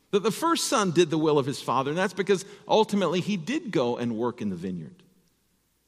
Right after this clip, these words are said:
And now Jesus is gonna explain this parable, and he's gonna bring this parable to bear on the hearts of these men. First thing he says, middle of verse thirty-one,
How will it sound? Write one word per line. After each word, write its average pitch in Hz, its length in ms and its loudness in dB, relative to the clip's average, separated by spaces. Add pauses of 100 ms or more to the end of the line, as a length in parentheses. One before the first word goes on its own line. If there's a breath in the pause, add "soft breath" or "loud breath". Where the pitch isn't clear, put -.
(800)
And 123 100 -2
now 190 220 2
Jesus 202 440 -4
is 156 140 -4
gonna 156 140 -2
explain 170 560 -2
this 180 180 -4
parable, 120 540 -4 (200 loud breath)
and 127 80 0
he's 131 140 -4
gonna 120 160 -2
bring 147 360 -2
this 185 200 0
parable 143 420 -2
to - 120 -8
bear 135 400 0
on 117 140 -2
the 110 100 0
hearts 147 440 -4
of 117 120 -8
these 131 220 -4
men. 101 320 -2 (1200)
First 208 360 2
thing 165 180 0
he 143 140 -4
says, 131 380 -2
middle 151 240 2
of 143 60 -2
verse 139 280 -4
thirty-one, 107 600 -4